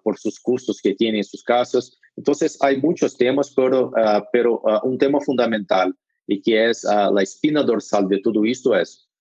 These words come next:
justamente lo que tú mencionabas, que es el tema, ah, de los procesos digitales. O sea, De nada adianta tener estos temas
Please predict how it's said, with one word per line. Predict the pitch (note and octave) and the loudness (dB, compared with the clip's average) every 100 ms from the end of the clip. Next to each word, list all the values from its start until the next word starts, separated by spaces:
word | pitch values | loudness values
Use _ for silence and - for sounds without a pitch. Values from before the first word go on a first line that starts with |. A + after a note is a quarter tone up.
| _ _ | _ _
justamente | C3 B2 A#2 A#2 A#2 | -4 -2 -2 0 0
lo | G#2+ | 0
que | A#2 | 0
tú | G#2 | 0
mencionabas, | G#2 G#2 G2+ G#2 A2+ B2 - _ _ | -2 -2 0 2 2 0 -4 _ _
que | A2+ | -2
es | G#2+ | 0
el | G#2 | 0
tema, | - A#2 A#2 A#2+ - | 0 0 0 -2 0
ah, | G#2+ | 0
de | G2+ | 0
los | G#2+ - | 0 0
procesos | A2+ - A2 B2 | -2 -2 -2 -2
digitales. | G2 G2 G2 - - - - | -2 -2 -2 -4 -4 -10 -14
O | |
sea, | - F2+ F2 - _ _ _ - | -4 -2 -2 -4 _ _ _ -2
De | A2 | 0
nada | A#2+ C3+ C#3 C3+ | 2 2 2 0
adianta | A2+ A2 A2 G#2+ G#2 | 0 2 0 0 0
tener | G#2+ G#2 | 0 0
estos | G2 - - | 0 -2 -2
temas | A#2+ B2+ C#3 - | 0 0 -2 -6